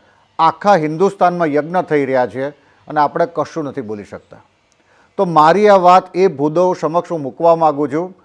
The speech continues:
કે તમે ખરેખર અમારા ધર્મનું રક્ષણ કરવાવાળા એક એવા સૈનિક છો કે જેના લીધે ધર્મ રક્ષતી રક્ષિત થશે, પરંતુ તમે જ અમારી જોડે પ્રવાહમાં તણાઈ જશો ને, તો અમારો પણ નાશ થશે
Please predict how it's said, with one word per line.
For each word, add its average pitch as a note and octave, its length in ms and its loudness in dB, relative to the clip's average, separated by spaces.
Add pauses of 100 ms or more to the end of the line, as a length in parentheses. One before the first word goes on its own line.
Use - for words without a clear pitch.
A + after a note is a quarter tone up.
(260)
કે F#3 100 -2
તમે F#3 300 -2
ખરેખર G3 680 -2
અમારા F3+ 460 2
ધર્મનું E3 600 -2
રક્ષણ F#3 380 -4
કરવાવાળા D#3+ 800 2 (320)
એક F#3+ 360 -4
એવા G3 520 2 (120)
સૈનિક G3 440 -2
છો C#3+ 220 -4
કે E3+ 160 -6
જેના D#3 260 -2
લીધે E3+ 300 -2
ધર્મ D#3 360 -2
રક્ષતી D#3 420 -4
રક્ષિત C#3 380 -8
થશે, F#2+ 360 -14 (680)
પરંતુ G3+ 340 -2
તમે F#3 420 2
જ C#3 40 -4 (800)
અમારી F3+ 340 4
જોડે G3 240 2
પ્રવાહમાં F3+ 560 2
તણાઈ F#3 280 -2
જશો G3 280 -4
ને, A#2+ 220 -8 (600)
તો D3+ 60 -4
અમારો D#3+ 360 2
પણ F#3 140 -2
નાશ F3 240 0
થશે F#3+ 380 -4